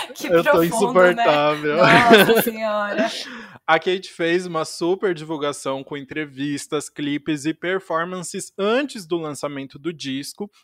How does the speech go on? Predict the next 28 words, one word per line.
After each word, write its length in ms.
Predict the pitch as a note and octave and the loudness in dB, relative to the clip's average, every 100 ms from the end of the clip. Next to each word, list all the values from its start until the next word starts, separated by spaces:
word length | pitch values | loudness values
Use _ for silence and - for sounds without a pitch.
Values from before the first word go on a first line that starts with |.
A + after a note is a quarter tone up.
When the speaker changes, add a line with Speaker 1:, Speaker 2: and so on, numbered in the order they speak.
| _ | _
Speaker 2:
Inclusive, 1000 | G3+ A#3 B3+ A#3+ G#3+ D#3 C#3+ D3+ D#3+ E3+ | -8 -6 -6 0 0 0 -4 -2 -2 -6
foi 200 | E3+ F#3 | -4 -4
durante 560 | E3+ G3 F#3+ G#3 A#3 F3+ | 0 0 0 -2 -4 -6
o 60 | |
clipe 340 | - F3 F#3 E3+ | -6 -8 -8 -10
de 240 | B2+ D#3 | -8 -6
Never 540 | D3 E3 G3 G#3+ A#3+ A3+ | -4 -2 -2 2 0 0
Worn 560 | F3 E3+ E3+ E3 C#3 | -4 -2 -2 -4 -4
White, 520 | C#3 C3+ D3 G#3 - - | 0 0 0 -6 -12 -12
em 160 | D#3+ F3+ | -12 -4
março 480 | E3+ E3+ A3+ - | 0 0 -2 -6
de 140 | D3+ D3 | -10 -8
dois 200 | D3+ B2+ | -8 -8
mil 200 | C#3 C3+ | -8 -8
e 60 | |
vinte, 460 | A#2+ D3 F#3 G3 D3+ | -8 -8 -8 -8 -10
que 140 | - | -2
ela 200 | F3 F#3+ | 0 0
anunciou 580 | G3+ G3+ F#3+ G#3 G3 F#3+ | -2 -6 -10 -4 0 2
a 80 | G#3 | 2
gravidez 1080 | F#3 F#3+ G3+ G#3+ A3 G3 D#3 F3 F3 F3+ - | 2 2 2 2 -8 -12 -4 -2 -2 -4 -10
que 120 | D#3 | -10
acompanhou 600 | - E3 D3+ D#3 D3 D#3 | -8 -10 -6 -8 -6 -8
durante 500 | D3+ D#3 D3+ D#3 - | -4 -4 -4 -6 -12
toda 340 | C#3+ D#3 E3+ F3+ | -8 -2 2 4
a 80 | |
era 360 | C#3 C#3 D3 D3 | 2 0 0 0
aí, 280 | D3 C#3 | -2 -6